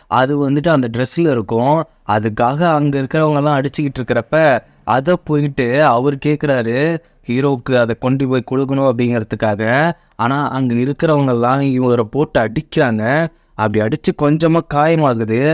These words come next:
அங்கேருந்து ஒரு பிரெட்டையும் திருடிக்கிட்டு அப்படியே அந்த காயத்தோடயே தப்பிச்சு எங்க போறாருன்னா, இப்ப ஹீரோ இருக்கிற இடத்துக்கு தான் போறாரு. ஹீரோ எப்படிப்பட்ட நிலைமையில இருக்கானா, அங்க ஏற்பட்ட வெடி விபத்துல அவனோட கண்ணு ரெண்டுமே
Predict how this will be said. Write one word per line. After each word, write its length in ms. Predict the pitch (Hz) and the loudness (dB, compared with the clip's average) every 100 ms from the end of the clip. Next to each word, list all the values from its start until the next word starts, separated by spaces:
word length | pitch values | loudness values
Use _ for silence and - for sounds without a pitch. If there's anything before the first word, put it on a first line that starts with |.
| 151 _ - | -2 _ -4
அங்கேருந்து 500 | 110 107 104 107 131 | -2 -2 -2 0 0
ஒரு 160 | 139 131 | 0 0
பிரெட்டையும் 580 | 123 123 113 147 143 147 | 0 -2 0 0 0 0
திருடிக்கிட்டு 580 | 135 139 131 127 - 170 147 107 107 - | -2 -2 -2 -4 0 2 2 0 -6 -12
அப்படியே 420 | - 107 104 113 151 | -6 -4 -2 0 2
அந்த 220 | 147 117 - | 2 0 -2
காயத்தோடயே 640 | 117 135 151 - 127 135 147 | -2 2 2 2 0 0 0
தப்பிச்சு 420 | 120 - 143 127 | -2 -2 -6 -2
எங்க 300 | 110 123 143 | 0 0 0
போறாருன்னா, 600 | 147 139 127 113 107 107 113 147 165 - _ - | -2 0 0 0 -2 -4 0 0 -2 -6 _ -12
இப்ப 260 | 113 - 110 | -8 -2 0
ஹீரோ 320 | 113 147 160 | 2 2 4
இருக்கிற 260 | 147 120 120 | 2 2 2
இடத்துக்கு 320 | 113 117 123 | 0 0 0
தான் 200 | 131 127 | 0 0
போறாரு. 440 | 117 110 104 107 127 139 143 _ _ - | 0 0 0 0 0 0 -4 _ _ -6
ஹீரோ 240 | 113 139 135 | 0 2 2
எப்படிப்பட்ட 560 | 113 123 151 160 147 127 | 0 -2 0 2 2 0
நிலைமையில 400 | 110 113 127 123 | 0 2 2 2
இருக்கானா, 360 | 110 107 104 107 123 139 - - | 0 0 0 0 0 -2 -6 -16
அங்க 260 | - 113 113 107 | -4 -2 0 0
ஏற்பட்ட 400 | 113 131 - 127 117 | -2 -2 -2 0 0
வெடி 240 | 110 120 | 0 2
விபத்துல 440 | 131 117 110 107 107 117 139 139 _ _ | 2 0 0 0 0 0 0 -4 _ _
அவனோட 360 | 101 107 104 101 - | -6 -2 -2 -2 -4
கண்ணு 360 | 127 131 160 156 | -2 0 2 0
ரெண்டுமே 400 | 127 113 120 | 0 0 0